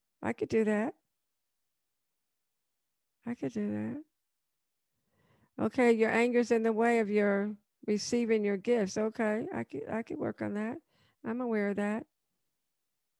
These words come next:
Your bad attitude's in the way of your receiving. Okay, I could work on that.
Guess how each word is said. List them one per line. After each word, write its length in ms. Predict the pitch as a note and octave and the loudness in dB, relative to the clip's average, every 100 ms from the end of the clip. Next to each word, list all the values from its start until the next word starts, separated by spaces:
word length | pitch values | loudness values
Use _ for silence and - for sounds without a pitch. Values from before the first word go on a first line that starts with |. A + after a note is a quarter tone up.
| _ | _
Your 120 | - G3+ | -4 2
bad 280 | A3 A3 A3+ | 4 4 4
attitude's 480 | A3+ B3 A#3 G3+ | 4 2 2 2
in 100 | G3+ | 2
the 80 | G3 | 0
way 180 | G3 G3 | 0 0
of 60 | F#3+ | 0
your 140 | G3 | 0
receiving. 520 | F#3 F#3+ - A3+ G3+ G3+ | -2 -2 -2 -2 -2 -4
Okay, 260 | A3+ B3+ | -4 -2
I 80 | A3+ | -4
could 140 | A3 - | -4 -6
work 240 | G3+ F#3 | -6 -4
on 140 | F#3+ F#3+ | -4 -2
that. 260 | G3+ A3 | -4 -6